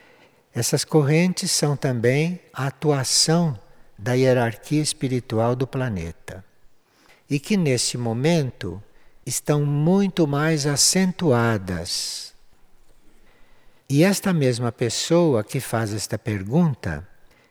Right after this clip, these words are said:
diz que ultimamente ela sente muitas tonturas todos os dias.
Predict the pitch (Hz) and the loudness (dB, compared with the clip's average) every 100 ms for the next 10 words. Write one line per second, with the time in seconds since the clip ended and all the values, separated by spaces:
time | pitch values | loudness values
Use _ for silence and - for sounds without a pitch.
0 | - - 107 151 185 - - 156 165 170 | -20 -14 -2 2 2 0 0 2 2 2
1 | - 147 127 120 147 170 151 - - 90 | 0 2 2 4 4 4 0 -4 -4 -4
2 | 123 135 139 135 - 156 151 151 131 139 | -2 0 0 0 2 2 2 -2 0 2
3 | 165 185 175 165 - - 160 156 - 151 | 4 4 2 -4 -4 -4 -4 -4 -4 0
4 | 143 110 87 92 - - 170 175 175 160 | 0 0 -2 -6 -10 0 2 4 2 2
5 | 160 113 104 98 71 73 - - - - | 0 0 0 0 0 -4 -6 -6 -8 -12